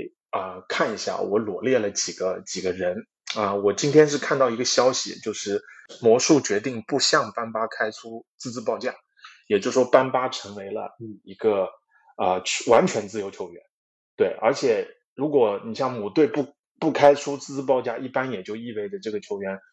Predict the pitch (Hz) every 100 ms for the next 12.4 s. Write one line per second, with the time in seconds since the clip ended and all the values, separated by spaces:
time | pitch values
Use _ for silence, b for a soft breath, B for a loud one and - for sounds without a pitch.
0 | b b b _ _ - 92 90 92 95
1 | 95 - - 117 127 127 - - _ _
2 | _ 98 92 139 156 117 113 156 165 143
3 | 113 117 107 127 131 131 127 113 120 123
4 | - 127 123 117 - 117 113 113 120 101
5 | 95 95 104 107 - B B B 120 117
6 | 110 101 _ 131 117 110 95 _ _ _
7 | _ _ _ - - 120 117 131 104 113
8 | 104 - 117 113 - - - 117 104 95
9 | - 123 113 85 90 95 101 90 82 101
10 | - 104 92 92 90 92 95 87 - -
11 | 92 87 127 143 120 127 113 113 107 117
12 | 131 117 98